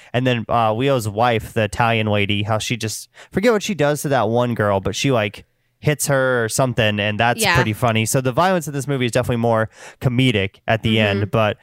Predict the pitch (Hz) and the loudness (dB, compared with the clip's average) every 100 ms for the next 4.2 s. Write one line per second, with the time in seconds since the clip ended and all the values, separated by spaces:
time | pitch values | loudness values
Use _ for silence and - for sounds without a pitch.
0 | - - 123 123 131 127 - 127 110 117 | -18 -4 0 2 2 0 0 -2 -2 0
1 | 113 107 117 107 113 107 107 - 98 - | 0 0 -2 -2 0 0 0 -2 -4 -2
2 | 123 - - 123 117 113 113 113 - 113 | -2 0 0 0 0 2 0 -2 -4 -4
3 | 113 110 107 107 104 196 - 139 127 - | -2 -2 -2 -8 -2 0 2 2 2 0
4 | 147 | -2